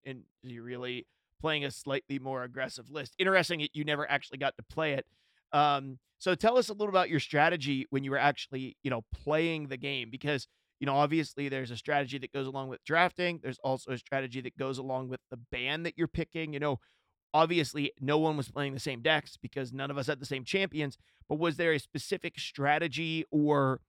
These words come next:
type of deck that your goal was to, to ban that type of deck, um, to make sure that you opened up room? Um, did you just figure that everyone was gonna ban Darkness, so you're <laughs> gonna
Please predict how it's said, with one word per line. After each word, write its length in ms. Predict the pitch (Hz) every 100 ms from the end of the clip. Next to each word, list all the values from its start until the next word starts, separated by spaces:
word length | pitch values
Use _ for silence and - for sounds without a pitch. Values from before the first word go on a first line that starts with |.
| _ _ _ _ -
type 320 | 185 233 -
of 240 | 160 143 113
deck 320 | 131 120 - _ _ _ _
that 180 | 139 -
your 360 | 127 151 170
goal 360 | 143 156 156 147
was 420 | 135 147 143 120
to, 400 | - 139 127 110 -
to 120 | 135
ban 500 | 107 151 139 143 139
that 180 | 131 - _
type 280 | - 139 -
of 200 | 165 151
deck, 240 | 185 190 - _ _ _ _
um, 260 | 143 135 135
to 140 | -
make 180 | 135 135
sure 240 | - 143 131
that 180 | 127
you 320 | 127 127 123 -
opened 280 | 139 - 123
up 100 | 113 -
room? 500 | 120 165 208 220 214 - _ _ -
Um, 360 | 127 123 123 113
did 180 | 131 127
you 420 | 127 127 127 104
just 300 | 123 151 -
figure 760 | - - - 170 156 196 196 190
that 160 | 156
everyone 380 | 135 147 285 175
was 120 | 156
gonna 180 | - 151
ban 240 | 135 151 143
Darkness, 640 | 143 151 - 156 160 - _ _
so 360 | - 151 139 131
you're 240 | 127 139
<laughs> 20 |
gonna 260 | - - 139